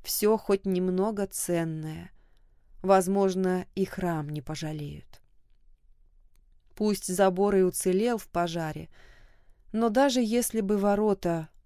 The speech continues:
удалось поставить на место, они вряд ли смогли бы защитить имущество. Неожиданно Чану в голову пришла необычная идея.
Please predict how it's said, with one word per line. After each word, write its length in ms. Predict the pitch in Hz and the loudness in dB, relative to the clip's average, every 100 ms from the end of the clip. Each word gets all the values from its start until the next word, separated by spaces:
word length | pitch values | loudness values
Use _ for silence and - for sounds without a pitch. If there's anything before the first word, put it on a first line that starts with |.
| _ | _
удалось 640 | 196 190 196 196 180 156 | 0 2 4 4 2 0
поставить 680 | - 160 - - 175 160 - | -2 -4 -4 -4 -4 -4 -8
на 160 | 156 156 | -8 -6
место, 540 | 180 247 - - 156 - - - - - - - - | -4 -6 -8 -10 -12 -14 -20 -20 -20 -20 -20 -20 -8
они 300 | 220 233 254 | 0 2 2
вряд 400 | 214 226 262 269 | 2 4 2 2
ли 180 | 233 240 | -2 -2
смогли 540 | - 190 185 180 185 | 0 0 0 2 0
бы 260 | 180 185 185 - - _ | 2 -2 -2 -10 -20 _
защитить 760 | 185 190 - 180 - 160 156 170 | 0 0 0 -4 -6 -8 -6 -8
имущество. 720 | 156 143 - - - - - - - - _ _ - _ _ - _ - _ _ - - _ _ _ - | -8 -8 -10 -12 -16 -16 -18 -20 -20 -20 _ _ -20 _ _ -20 _ -20 _ _ -20 -20 _ _ _ -4
Неожиданно 960 | 226 247 247 247 302 294 277 269 269 269 | 0 2 2 2 2 2 0 -2 -2 -4
Чану 420 | - 226 220 196 | -2 2 2 2
в 100 | 180 | -2
голову 600 | 170 196 247 208 170 160 156 - - - | -4 -2 0 0 0 -4 -8 -18 -20 -10
пришла 600 | - 202 - 220 226 240 - | 0 0 2 -2 0 -2 -2
необычная 960 | 220 196 180 160 190 - 196 185 180 - | 0 2 0 0 -4 -4 -4 -4 -4 -6
идея. 580 | 170 143 151 139 - | -8 -8 -10 -12 -14